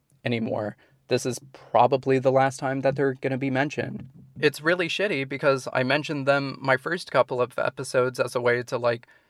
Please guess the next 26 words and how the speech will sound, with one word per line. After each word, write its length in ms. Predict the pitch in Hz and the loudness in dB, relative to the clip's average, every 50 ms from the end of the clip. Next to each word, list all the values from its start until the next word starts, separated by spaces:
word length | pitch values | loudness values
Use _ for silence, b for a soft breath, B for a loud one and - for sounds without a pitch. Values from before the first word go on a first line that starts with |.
| b b _ | b b _
spotlight 600 | - - 135 127 127 - 135 127 127 131 131 - | 0 4 6 6 6 6 4 2 2 2 2 0
their 140 | 127 123 | 0 0
contributions 920 | 120 - 131 120 120 - - 127 120 120 120 117 - 127 120 120 117 - - | 0 0 -2 -2 -2 -2 -6 -6 -4 -4 -4 -4 -4 -6 -6 -6 -8 -10 -8
to 360 | - 135 120 117 113 113 110 - | -4 0 0 0 0 -2 -4 -6
the 120 | - 120 | -6 -6
scene 520 | 117 - - 131 123 123 127 127 123 120 - - | -6 -6 -6 -6 -4 -4 -4 -4 -6 -8 -8 -6
and 500 | 123 120 113 120 120 117 117 120 131 - _ _ _ _ _ _ _ | -6 -4 -4 -4 -6 -8 -10 -14 -16 -20 _ _ _ _ _ _ _
all 200 | - 131 123 120 | -2 0 0 0
of 120 | 120 113 - | -2 -2 -2
that. 300 | 117 110 113 110 - - _ _ _ _ _ _ _ _ _ _ _ _ _ _ _ _ _ | -2 -2 -2 -2 -4 -10 _ _ _ _ _ _ _ _ _ _ _ _ _ _ _ _ _
But 300 | 135 127 123 123 - - _ _ _ _ _ _ _ - - 131 - - _ _ - - - - - - - | 4 4 4 4 0 -2 _ _ _ _ _ _ _ -18 -16 -16 -16 -18 _ _ -16 -16 -16 -18 -20 -2 2
as 160 | 143 151 143 | 2 2 4
I 100 | 170 165 | 4 2
mentioned 400 | 151 147 147 147 - 147 139 127 | 2 2 2 0 0 -2 -2 0
before, 420 | - 127 127 - - 151 147 139 135 | 0 0 0 0 0 2 2 4 2
if 220 | - 135 127 - | 2 0 0 2
you're 120 | 143 151 151 | 2 2 2
gonna 180 | 180 196 180 | 2 2 0
talk 240 | 160 - 160 156 151 | 2 4 2 2 2
about 300 | 160 143 143 139 131 - | 2 2 4 2 2 2
community 680 | - 143 131 123 127 135 139 135 131 139 131 131 - - | -2 -2 -2 0 0 0 0 0 0 0 0 0 0 0
and 160 | 131 123 120 | 0 0 0
then 220 | 120 120 120 - - _ | 0 0 0 -4 -4 _
act 400 | - 120 127 127 - - - - | -2 0 0 0 -4 -8 -14 -4
this 280 | 120 131 123 - - - | -2 -2 -2 -2 -2 0
way, 440 | 120 123 117 120 127 127 139 139 | 2 2 4 4 2 0 -2 -4